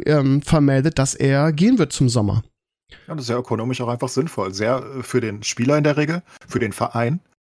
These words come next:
Speaker 2: Und, also, ne, also du kriegst ja viel Geld für so Leute, genau wie wenn Kolo bei uns jetzt gehen würde, dann hat er ja eine Saison sehr, sehr geil bei uns gespielt und hat auch davon profitiert, weil er ja im Rampenlicht dadurch stand. Und jetzt kriegen wir ganz, ganz viel Geld, wenn er geht, ne? Er kriegt ganz, ganz viel mehr Geld, als wir je zahlen könnten.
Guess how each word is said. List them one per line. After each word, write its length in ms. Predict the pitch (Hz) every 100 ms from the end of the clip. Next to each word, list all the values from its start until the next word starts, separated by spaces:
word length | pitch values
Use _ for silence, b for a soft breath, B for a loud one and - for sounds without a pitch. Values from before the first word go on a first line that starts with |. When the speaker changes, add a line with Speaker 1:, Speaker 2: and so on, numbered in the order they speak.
| _ _ _ -
Speaker 2:
Und, 380 | 127 113 120 -
also, 180 | 113 113
ne, 120 | 156
also 160 | 107 101
du 80 | 104
kriegst 180 | 135
ja 60 | 110
viel 160 | - 120
Geld 180 | 123
für 140 | 127 101
so 100 | 101
Leute, 240 | 98 98
genau 160 | 101 117
wie 80 | 107
wenn 140 | 98
Kolo 360 | - - 143 123
bei 140 | 98
uns 160 | 101 -
jetzt 180 | 95
gehen 260 | - 104 101
würde, 280 | 104 110 131 _
dann 120 | 90
hat 120 | 98 101
er 60 |
ja 80 | 92
eine 120 | 95
Saison 340 | 95 95 120 107
sehr, 180 | 101 95
sehr 100 | 92
geil 180 | 101 104
bei 100 | 101
uns 160 | 98
gespielt 520 | - - 139 135 160 -
und 400 | 107 101 117 - _ _ -
hat 220 | 110 - -
auch 160 | 107
davon 280 | - 123 117
profitiert, 440 | - 110 - 147 123
weil 100 | 101
er 40 |
ja 120 | 101
im 80 | 98
Rampenlicht 440 | 101 131 110 101 104
dadurch 200 | 104 113
stand. 260 | 123 151 B B B B
Und 100 | 98
jetzt 140 | 101 -
kriegen 220 | 123 113
wir 100 | 127
ganz, 160 | 120
ganz 180 | 123 113
viel 140 | - 117
Geld, 240 | 120 143
wenn 100 | 139
er 120 | 139
geht, 280 | 127 165 -
ne? 160 | 139 -
Er 100 | -
kriegt 180 | - -
ganz, 200 | 143 143
ganz 160 | 156
viel 120 | - 151
mehr 140 | 147
Geld, 240 | 131 165 139
als 160 | 113
wir 160 | 120 127
je 200 | 120 127
zahlen 340 | - 117 143
könnten. 380 | 147 147 -